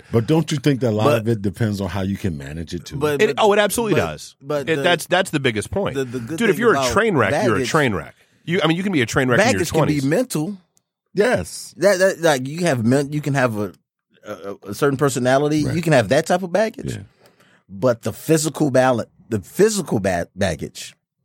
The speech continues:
Speaker 2: is a little difficult.
Speaker 1: Yeah.
Speaker 2: When you have to deal with multiple people.
Speaker 1: Right.
Speaker 2: That baggage is, can be difficult. Um, um, it's,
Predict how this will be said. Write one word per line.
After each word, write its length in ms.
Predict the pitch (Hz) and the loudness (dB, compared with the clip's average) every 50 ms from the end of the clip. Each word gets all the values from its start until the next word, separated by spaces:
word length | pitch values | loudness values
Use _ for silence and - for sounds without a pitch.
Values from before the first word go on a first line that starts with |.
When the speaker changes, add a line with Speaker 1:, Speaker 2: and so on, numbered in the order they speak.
| _ _ _ _ _ - | _ _ _ _ _ 0
Speaker 2:
is 600 | 117 104 98 90 - - - - - - - _ _ _ _ _ _ _ _ - | 0 0 0 -2 -4 -8 -10 -12 -14 -16 -20 _ _ _ _ _ _ _ _ 0
a 60 | 110 | 2
little 160 | 113 113 110 | 4 4 4
difficult. 460 | 101 117 110 101 95 - - - - _ _ _ _ _ | 4 2 0 0 -2 -10 -10 -14 -14 _ _ _ _ _
Speaker 1:
Yeah. 220 | - - 110 101 - - _ _ _ _ | -8 -8 -6 -8 -8 -14 _ _ _ _
Speaker 2:
When 200 | - 113 113 110 | 0 2 2 4
you 100 | 117 135 | 4 4
have 200 | 135 139 139 - - | 4 2 0 0 -2
to 100 | 107 98 | -8 -6
deal 280 | 92 120 131 123 117 | 0 2 2 2 2
with 360 | 110 104 107 101 - - - 104 | 2 0 0 -2 -2 -6 -6 0
multiple 500 | 113 113 127 131 - 120 113 - 104 87 | 2 2 2 2 0 -4 -2 -2 -4 -4
people. 480 | - - 160 156 123 - 101 80 - _ _ _ _ _ _ _ - - | 0 2 2 2 2 0 -2 -4 -4 _ _ _ _ _ _ _ -8 -4
Speaker 1:
Right. 260 | 69 76 71 - 98 - _ _ _ _ _ _ _ _ | -2 -2 -2 -2 -6 -12 _ _ _ _ _ _ _ _
Speaker 2:
That 340 | 113 113 147 160 175 151 151 | 0 2 2 2 2 2 2
baggage 720 | 147 139 131 127 113 90 95 90 87 - - - - - - _ _ _ _ | 2 4 4 4 2 0 -4 -8 -8 -10 -12 -12 -12 -14 -16 _ _ _ _
is, 160 | - 123 110 - | -4 -4 -4 -2
can 400 | - - 165 165 170 165 147 123 | 0 0 2 4 4 4 2 2
be 160 | 120 117 110 | 2 2 2
difficult. 480 | 95 107 98 85 98 - 98 98 98 101 | 2 0 -2 -2 -6 -8 -6 -6 -4 -4
Um, 140 | 101 95 78 92 | -6 -6 -6 -10
um, 180 | 101 92 78 69 - - - - - 110 | -10 -10 -10 -14 -20 -20 -20 -20 -16 -12
it's, 200 | 117 - - | -10 -10 -6